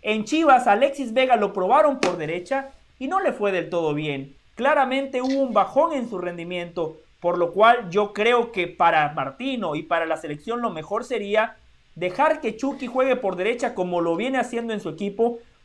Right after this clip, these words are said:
potenciar a Alexis Vega en el lugar donde viene jugando con Chivas, donde jugó hoy y donde encima marcó la diferencia con el gol, y como centro delantero, esté como esté, yo creo que para Martino no hay debate,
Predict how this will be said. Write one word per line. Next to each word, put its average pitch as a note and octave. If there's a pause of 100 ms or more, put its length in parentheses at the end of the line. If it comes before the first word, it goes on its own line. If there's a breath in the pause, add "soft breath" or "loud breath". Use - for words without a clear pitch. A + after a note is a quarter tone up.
potenciar A#3
a -
Alexis B3+
Vega A3+
en G#3
el G3
lugar G#3
donde G#3
viene B3+
jugando A#3+
con F3+
Chivas, B3+
donde F#3
jugó G#3
hoy B3+ (160)
y G#3
donde G3+
encima B3
marcó G#3
la A3+
diferencia G3+
con F3+
el F#3
gol, A#3+ (220)
y G#3
como F#3
centro G#3
delantero, A3
esté D#3
como F3+
esté, G3
yo F#3+
creo F#3+
que F3+
para D3
Martino D#3+
no E3+
hay E3+
debate, F#3